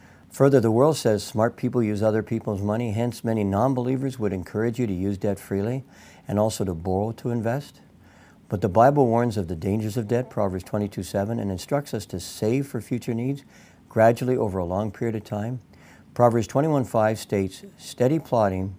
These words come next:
brings prosperity, hasty speculation brings poverty." So here it is, the third source of godly wisdom and counsel is to seek the advice of godly financial advisors, ideally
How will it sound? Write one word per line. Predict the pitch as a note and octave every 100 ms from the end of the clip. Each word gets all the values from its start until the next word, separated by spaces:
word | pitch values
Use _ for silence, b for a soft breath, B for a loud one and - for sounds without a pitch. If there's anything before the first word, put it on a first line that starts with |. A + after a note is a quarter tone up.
| -
brings | G#2 F#2
prosperity, | - F#2 - A#2 A#2+ A2 F2+ E2 F2+ B B B B -
hasty | A2+ A#2 -
speculation | F#2+ - G2+ G2 F#2 F#2+ G2+ - F2 D#2+ - B B B B
brings | - F#2+ E2
poverty." | G2 F#2 F#2 E2+ D#2+ D2+ _ - - _
So | - B2
here | E3 F#3+
it |
is, | A2+ F2 -
the | G2
third | - D#3+ F#3+ F#3
source | - A2+ F#2+ F2+ - -
of | F2+ E2+
godly | G#2 B2+ C#3+
wisdom | A2+ G#2 B2+
and | C3
counsel | G2 F2+ E2+ F#2 F2 F2 B B B B
is | A2+ -
to | G2+
seek | F#3 F#3
the | C#3+
advice | B2 G#2 F#2+ F2+ - - - _ _ _ _ - -
of | G#2
godly | F2+ G#2 A2 G#2
financial | F#2+ F#2+ F#2 F2+ F#2
advisors, | E2 E2+ E2 D#2+ E2
ideally | F2+ F#2+ A#2+ C#3 C#3